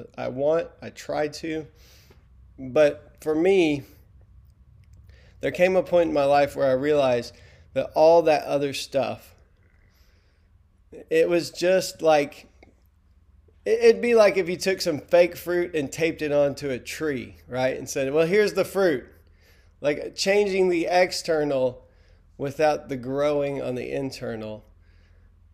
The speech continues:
It, it, it's a fruitless enterprise. See what I did there? It, it's not good. It, it just is trying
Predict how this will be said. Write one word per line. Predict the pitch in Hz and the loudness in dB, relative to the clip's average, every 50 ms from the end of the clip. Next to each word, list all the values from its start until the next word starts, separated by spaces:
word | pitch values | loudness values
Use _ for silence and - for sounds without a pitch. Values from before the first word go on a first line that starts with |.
| _ _ | _ _
It, | - - 151 147 156 | -4 0 0 2 4
it, | 170 175 175 175 165 | 4 4 4 4 2
it's | 180 185 180 175 - 170 | 0 0 0 0 0 0
a | 151 139 113 - - - - - - - - - - - - - - - - - | -2 -2 -2 -8 -16 -20 -20 -20 -20 -20 -20 -20 -20 -20 -20 -20 -20 -20 -12 -8
fruitless | - 175 180 - - 165 147 139 139 135 - - - - - _ - - - - - _ - _ - - - - | -6 -6 -6 -6 -6 -2 -2 0 0 -2 -4 -10 -14 -16 -20 _ -20 -20 -20 -20 -20 _ -20 _ -20 -12 -4 -2
enterprise. | 143 147 143 151 139 117 - 135 123 113 104 104 104 101 - - | -2 -2 -2 -2 -6 -6 -4 -4 -4 -2 -4 -6 -8 -12 -16 -18
See | - - - 151 | -16 -8 -4 -2
what | 147 139 135 131 | 0 2 2 2
I | 123 123 | 2 0
did | 120 131 127 | -2 -4 0
there? | 127 135 139 131 123 - - - - - - - - - - - | 2 2 2 2 0 -4 -12 -20 -20 -20 -20 -20 -20 -20 -6 2
It, | - 165 180 175 180 190 196 | 6 6 8 8 6 4 2
it's | 180 143 143 | 2 2 2
not | 180 185 185 185 180 - 160 | 4 6 6 6 4 2 2
good. | 156 170 170 160 165 - - - - | 4 4 4 4 4 0 -6 -6 -2
It, | 160 165 165 170 - | -2 -2 -2 -2 -4
it | - - 165 156 143 135 | -4 -2 -2 -2 -2 -2
just | 143 170 175 170 170 - | 0 0 0 0 0 -4
is | 165 151 139 - | -6 -6 -6 -8
trying | - - - 170 170 165 160 165 165 165 165 160 147 - | -10 -8 -6 -2 0 2 2 4 2 2 0 -2 -6 -10